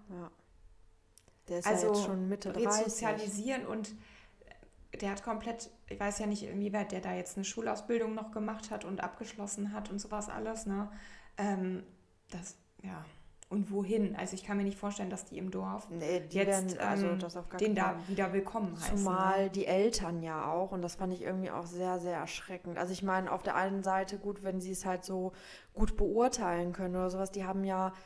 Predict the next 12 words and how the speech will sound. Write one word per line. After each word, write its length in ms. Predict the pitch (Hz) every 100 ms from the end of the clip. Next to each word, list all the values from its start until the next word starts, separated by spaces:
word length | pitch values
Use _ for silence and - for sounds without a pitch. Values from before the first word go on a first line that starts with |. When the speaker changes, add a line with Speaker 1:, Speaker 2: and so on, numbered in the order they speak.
| - -
Speaker 1:
bei 200 | 196 185
der, 500 | 185 180 180 180 180
bei 140 | 190
dem 360 | 180 180 185 180
Be-, 360 | 185 180 - 101
bei 140 | 190 185
der 240 | 185 190
ersten 320 | - 208 214
Bewährungs-, 680 | 196 185 190 185 185 185 -
ähm, 240 | - 180 175
Anfrage 840 | - 180 185 - 185 180 180 208 208 - - - - -
dem 540 | 196 190 185 185 180